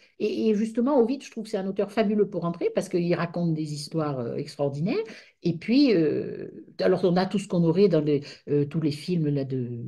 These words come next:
enfin, de science-fiction, d'heroic fantasy, des choses comme ça, il, il est, c'est tout à fait à sa place avec les histoires qu'il raconte, bon. Et puis on a ce, voilà, ce, euh, mais cette langue qui, qui, qui est extraordinaire, en fait, c'est, c'est dommage de pas le, de,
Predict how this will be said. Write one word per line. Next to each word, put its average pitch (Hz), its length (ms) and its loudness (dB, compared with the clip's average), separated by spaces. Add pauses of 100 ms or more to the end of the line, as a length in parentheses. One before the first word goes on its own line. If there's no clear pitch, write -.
enfin, - 180 -10
de 123 280 -10
science-fiction, 147 760 -4
d'heroic 131 320 -2
fantasy, 143 420 -4
des 131 100 -4
choses 131 180 -10
comme 143 100 -6
ça, 208 180 0 (240)
il, 131 300 -4 (160)
il 135 100 -6
est, 123 100 -4
c'est 113 160 -16
tout 143 140 -16
à 131 100 -2
fait 131 120 -4
à 123 40 -2
sa 123 140 -8
place 160 220 0
avec - 160 -10
les 120 100 -10
histoires 123 220 -12
qu'il - 120 -12
raconte, 139 340 -4
bon. 127 100 -4 (320)
Et - 60 -16
puis 185 220 -4
on 156 120 0
a 139 120 -4
ce, - 140 -12
voilà, - 400 -20
ce, - 140 -20 (800)
euh, - 160 -20 (260)
mais 180 100 0
cette 175 260 0
langue 277 400 4
qui, 151 240 -8
qui, - 180 -18
qui 240 280 4
est 294 60 6
extraordinaire, 196 560 -2
en 139 60 -2
fait, 143 120 -2
c'est, 151 200 -8
c'est 151 220 -10
dommage 196 380 0
de 170 60 -4
pas 165 160 -2
le, 143 160 -2
de, 147 180 -8